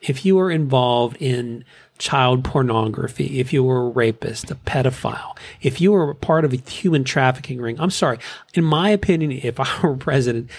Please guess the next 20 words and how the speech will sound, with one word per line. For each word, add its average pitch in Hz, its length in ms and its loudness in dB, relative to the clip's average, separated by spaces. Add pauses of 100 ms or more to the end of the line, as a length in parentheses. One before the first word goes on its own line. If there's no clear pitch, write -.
(120)
there'd 202 160 4
be 208 100 6
a 160 80 4
one 139 380 2
strike - 640 -2 (300)
policy 113 380 0
for - 140 -6
that. 104 260 -10 (320)
I'm 170 120 2
sorry, 123 320 2
that 131 180 2
was 160 140 -2
hideous 156 340 0
enough. 123 260 -2
You're 151 220 -2
never 135 440 0
getting 110 280 -2
out 101 100 -8
of 101 60 -16
prison. - 260 -20